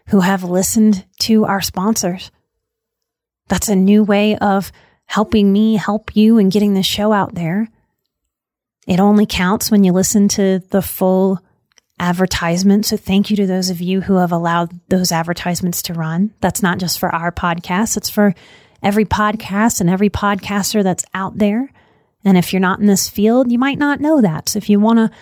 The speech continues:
support me or other podcasters, that's a real strong way to do so, is to let those ads run from our sponsors. And my commitment to y'all and taking new sponsors, that's my new growth,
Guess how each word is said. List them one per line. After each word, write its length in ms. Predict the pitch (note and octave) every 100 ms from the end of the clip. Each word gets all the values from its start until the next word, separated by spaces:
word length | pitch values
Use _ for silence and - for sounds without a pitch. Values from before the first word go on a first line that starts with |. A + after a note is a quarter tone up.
| -
support 480 | - A3+ - A#3 A3+
me 240 | G#3 A3 G#3+
or 100 | -
other 220 | G3+ F#3
podcasters, 880 | - A3 A3+ - F3+ E3 - F#3 - - - _ _
that's 220 | G#3+ A#3+
a 60 | G#3+
real 340 | G3 A3+ G#3
strong 420 | - - G#3 G3+
way 160 | F#3+ F#3+
to 80 | F3
do 180 | G3
so, 300 | F#3 G3 F3
is 160 | E3+ -
to 160 | G3 F3 _ _ _
let 340 | F#3 G3 F#3+ -
those 220 | F#3 F3+
ads 420 | F3 F3+ F3 - -
run 360 | F#3 E3+ E3
from 220 | E3+ F#3 E3
our 120 | E3+
sponsors. 640 | - D#3+ D#3 - - - _ _ _ _ _ _ F#3+
And 120 | F3+
my 140 | E3
commitment 520 | F3 G3 F#3 G3+ -
to 120 | - F#3+
y'all 340 | F3 G3+ A#3+
and 160 | F#3+ F#3+
taking 400 | - G#3 G3+ G3+
new 120 | G#3
sponsors, 640 | - F3+ G#3 - C#4 C4
that's 200 | F3+ -
my 160 | G#3 G#3+
new 200 | G#3+ G#3+
growth, 420 | F#3+ A#3 E4